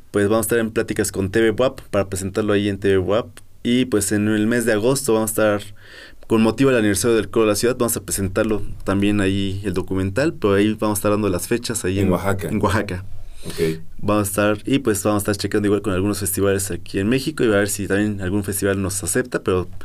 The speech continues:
Speaker 1: ahorita lo más próximo es, vamos a estar en T V buap. Todavía no tengo fecha, pero lo vamos a estar anunciando en esta página de Facebook,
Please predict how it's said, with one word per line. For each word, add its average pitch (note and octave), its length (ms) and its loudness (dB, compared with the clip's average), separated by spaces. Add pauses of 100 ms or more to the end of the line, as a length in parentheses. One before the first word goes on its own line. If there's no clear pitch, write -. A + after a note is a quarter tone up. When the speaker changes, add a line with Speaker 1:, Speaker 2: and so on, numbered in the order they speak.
(240)
Speaker 1:
ahorita C3 500 2 (840)
lo G#2 220 2
más B2 160 0
próximo B2+ 300 0
es, B2 120 -2
vamos A2+ 240 0
a - 20 -2
estar A2 300 -2
en G2+ 100 -4
T A2+ 100 2
V G#2+ 120 4
buap. C#3+ 220 2 (760)
Todavía A2+ 180 2
no A2+ 120 2
tengo A#2 180 2
fecha, C3+ 300 0
pero F#2+ 220 2
lo G2 80 4
vamos A2 160 2
a - 20 -2
estar A2 140 2
anunciando G#2 380 0
en G#2 40 0
esta G2+ 180 -4
página G#2 320 -2
de F#2 80 0
Facebook, C#3+ 360 2